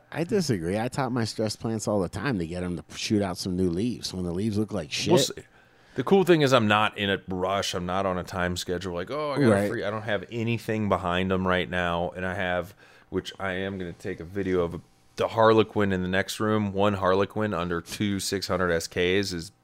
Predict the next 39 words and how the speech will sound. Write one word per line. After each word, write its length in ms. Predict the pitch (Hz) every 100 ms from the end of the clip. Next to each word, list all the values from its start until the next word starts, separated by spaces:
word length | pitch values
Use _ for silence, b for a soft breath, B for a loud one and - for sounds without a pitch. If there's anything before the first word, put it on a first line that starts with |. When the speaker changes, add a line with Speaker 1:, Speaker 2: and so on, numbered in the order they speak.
| _
Speaker 2:
just 420 | - 107 98 - - - -
beautiful. 580 | - 104 117 95 82 76
It's, 240 | 85 - - B B B B
it's 380 | 95 - - -
so 320 | - - 127 131
many 300 | 135 110 101
freaking 440 | - 127 123 101
shrikes. 380 | - 117 123 -
It's 160 | 87
one 60 | 104
of 80 | 101
those 160 | 98
things 260 | - 107 98
where 160 | 95 95
when 100 | 92
you 120 | 92
don't 200 | 113 98
use 400 | 113 104 95 -
any, 220 | 104 107 101
like, 260 | 87 80
official 540 | - - 101 101 85 80 B B B -
bloom 320 | 101 104 92
boosters, 680 | 92 101 98 - 95 90 87
or 60 |
I'm 100 | 92
using 220 | 143 151
some 240 | 156 - 131
different 320 | 107 - 90
stuff. 420 | - 107 80 - -
These 160 | 113
aren't 260 | 156 90 87
big 220 | 107 131
flowers. 580 | - 151 160 185 180 - B B B B - -
They're 100 | 110
not 220 | 120 101
small, 500 | - 110 123 135 98
but 160 | 82 90
they're 100 | 98
dense, 520 | - 104 113 151 -